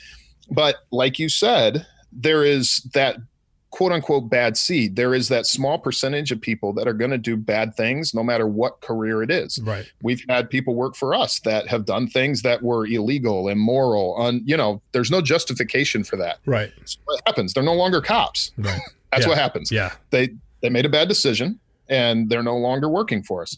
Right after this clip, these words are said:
Speaker 2: Right.
Speaker 1: And that's okay. Like, that's what we need to do. And that's what law enforcement does. And that's what people don't understand is they see this one person in the media.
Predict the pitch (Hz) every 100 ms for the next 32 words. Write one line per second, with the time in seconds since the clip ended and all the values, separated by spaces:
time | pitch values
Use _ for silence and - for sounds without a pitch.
0 | - 98 - - _ - 156 170 190 202
1 | 302 302 117 143 180 175 190 180 185 170
2 | 147 185 165 131 156 - 147 135 131 120
3 | 117 104 185 180 101 101 - 135 127 147
4 | - 151 147 131 113 - _ - - -
5 | 170 143 127 120 107 107 - 139 120 117
6 | 107 123 107 120 117 113 120 - 120 104
7 | 101 143 196 110 87